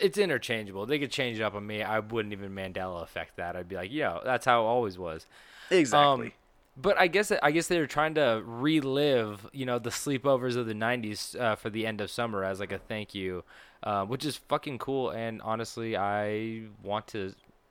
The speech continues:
Speaker 1: do a nineties night and watch me some, watch me some, uh, what's it called? Um, oh, what was my favorite movie on V H S? Oh, you know what it was? My Girl with Macaulay Culkin and, and Anna Schlemski.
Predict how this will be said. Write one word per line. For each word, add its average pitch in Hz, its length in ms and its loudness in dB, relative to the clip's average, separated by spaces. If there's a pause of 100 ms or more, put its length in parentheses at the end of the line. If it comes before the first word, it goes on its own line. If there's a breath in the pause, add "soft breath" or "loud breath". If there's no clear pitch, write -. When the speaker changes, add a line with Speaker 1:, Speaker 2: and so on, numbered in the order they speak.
(460)
Speaker 1:
do 113 160 0
a 110 40 0
nineties 104 540 -2
night 90 280 -4
and 92 200 -12
watch 95 380 -2
me 98 160 -8
some, 92 440 -6 (380 loud breath)
watch 113 300 4
me 117 100 -4
some, 107 340 -4
uh, 104 260 0
what's 107 220 -4
it 110 100 -2
called? 87 420 -2
Um, 95 380 -6 (640 soft breath)
oh, 104 220 -2
what 104 340 2
was 147 120 4
my 113 200 0
favorite 113 560 -4
movie 110 320 -2
on 98 160 -4
V 104 140 -4
H 101 180 -4
S? 110 260 -2
Oh, 131 120 2
you 117 120 -2
know 127 80 2
what 123 80 4
it 113 60 2
was? 113 400 0
My 104 360 0
Girl 92 460 -4
with 104 180 -8
Macaulay 104 500 -4
Culkin 127 560 -4 (260 loud breath)
and, 107 180 -8 (260)
and 101 360 -8
Anna 117 240 -2
Schlemski. 120 880 -4